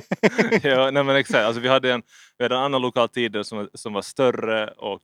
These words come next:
Speaker 2: nu fick vi flytta hit. Och det egentligen, det skulle egentligen bara vara tillfälligt, men nu har vi varit här i tre år. Men under den tiden så har det ju varit liksom, eh, det har ju varit, eh, samlingslokal, det har varit arbetsplats för mig och för min fru och för de andra som har va-, varit här.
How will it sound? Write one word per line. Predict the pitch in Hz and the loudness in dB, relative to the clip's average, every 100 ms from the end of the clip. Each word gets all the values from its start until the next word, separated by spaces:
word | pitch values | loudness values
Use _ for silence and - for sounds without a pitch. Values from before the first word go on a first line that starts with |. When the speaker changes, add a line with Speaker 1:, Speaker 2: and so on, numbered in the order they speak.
| - | -8
Speaker 2:
nu | 110 101 | -6 -6
fick | - 104 | -8 -14
vi | 98 | -14
flytta | 107 - | -14 -10
hit. | 95 120 113 104 - | -4 -2 -2 -6 -12
Och | 113 | -10
det | 113 | -6
egentligen, | 113 113 107 | -4 -6 -6
det | 127 | -8
skulle | 113 135 | -6 -4
egentligen | 127 123 | -2 -2
bara | 107 | -4
vara | 104 | -2
tillfälligt, | 127 107 - 95 95 | -2 -4 -4 -10 -8
men | 107 | -4
nu | |
har | 113 | -2
vi | 113 | 2
varit | 113 107 | 0 0
här | 98 98 | -4 -8
i | 92 _ _ _ _ _ - | -10 _ _ _ _ _ -4
tre | 120 104 | 0 2
år. | 110 98 98 | 2 0 -4
Men | 110 | -6
under | 120 120 | -4 -2
den | 127 | -2
tiden | 117 123 110 | -2 -4 -4
så | 104 | -6
har | 107 | -4
det | 104 | -2
ju | |
varit | 104 101 110 | -2 -4 -8
liksom, | 107 110 110 | -14 -14 -14
eh, | 101 95 - 113 | -14 -16 -16 -6
det | 110 | -2
har | 110 | 0
ju | 107 | 0
varit, | 101 - _ 101 | -2 -4 _ -12
eh, | 98 | -10
samlingslokal, | 101 - 127 123 123 - 117 123 117 113 | -8 -2 -2 -2 -8 -10 -6 -2 0 0
det | 104 | -4
har | |
varit | 101 101 | -8 -4
arbetsplats | 117 117 110 104 - 104 - | -2 0 0 -6 -6 -16 -16
för | - | -14
mig | 98 110 113 117 113 | -8 -4 -2 0 -2
och | |
för | - | -4
min | 101 | -12
fru | 101 110 104 98 | -10 -6 -4 -4
och | 95 | -6
för | 104 107 | -12 -10
de | 107 | -6
andra | 107 104 | -6 -6
som | 101 101 | -10 -12
har | 101 | -10
va-, | 101 117 | -10 -12
varit | 113 110 | -10 -10
här. | - 101 | -6 -6